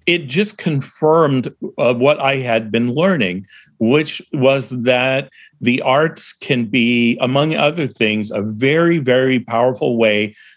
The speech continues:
to make both the scripture and theology come to life, to move them out of the realm of abstract ideas or words on a page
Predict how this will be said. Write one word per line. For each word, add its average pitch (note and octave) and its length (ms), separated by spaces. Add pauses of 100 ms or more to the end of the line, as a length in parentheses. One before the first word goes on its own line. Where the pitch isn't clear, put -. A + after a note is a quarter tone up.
(140)
to A#2+ 120
make B2 460 (280)
both C3+ 320
the A2+ 160
scripture F3 880
and C3 340
theology A#2+ 840
come B2+ 300
to A#2+ 120
life, G2 380 (420)
to C#3+ 120
move C#3+ 340
them D#3+ 180
out C#3 220
of C3 80
the B2+ 120
realm C#3 520
of A#2+ 400 (1080)
abstract D3 640
ideas C3+ 560
or B2+ 80
words C3 420
on D3+ 140
a C3+ 60
page A2 800